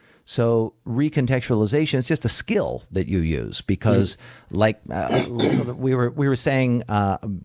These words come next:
Speaker 1: before we started the recording, or maybe you started the recording back then, I don't know,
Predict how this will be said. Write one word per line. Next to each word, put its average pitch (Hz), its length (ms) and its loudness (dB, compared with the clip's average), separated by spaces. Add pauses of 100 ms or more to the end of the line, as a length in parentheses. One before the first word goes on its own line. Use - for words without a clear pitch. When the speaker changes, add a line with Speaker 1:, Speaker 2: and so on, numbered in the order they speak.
Speaker 1:
before 107 360 0
we 104 80 -2
started 104 260 0
the 92 60 0
recording, 92 400 0
or 82 60 0
maybe 85 220 0
you 82 80 -2
started 76 240 -4
the 71 60 -4
recording 71 380 -4
back 69 180 -4
then, 92 220 0
I 69 100 -2
don't 62 140 -6
know, 90 220 -2